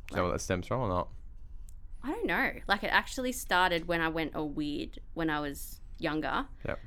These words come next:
Speaker 2: I was going on these crazy diets
Speaker 1: Yep.
Speaker 2: and, like, I was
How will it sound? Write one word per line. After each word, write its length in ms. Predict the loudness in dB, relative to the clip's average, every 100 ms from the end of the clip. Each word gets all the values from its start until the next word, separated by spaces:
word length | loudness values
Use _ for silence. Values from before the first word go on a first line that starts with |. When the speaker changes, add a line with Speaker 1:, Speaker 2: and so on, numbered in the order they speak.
| -2
Speaker 2:
I 120 | 2
was 220 | 2 0 -8 -10 -10 -10 -10 -6
going 360 | 2 4 4 2
on 140 | 2
these 260 | 2 0 -2 -10 -12 -10 -10 -10 -10
crazy 420 | -4 0 2 2 0
diets 640 | 0 0 -4 -6 -10 -6 -4
Speaker 1:
Yep. 80 |
Speaker 2:
and, 80 | 0
like, 160 | 0 0
I 60 |
was 140 | -4